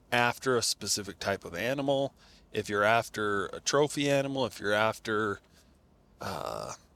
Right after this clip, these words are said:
a good hunting spot in general, this is the time, right? You need to be locating those things that you're after now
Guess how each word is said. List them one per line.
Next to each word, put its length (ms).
a 60
good 280
hunting 420
spot 480
in 160
general, 460
this 180
is 120
the 100
time, 340
right? 200
You 160
need 320
to 100
be 520
locating 1000
those 460
things 400
that 140
you're 160
after 540
now 640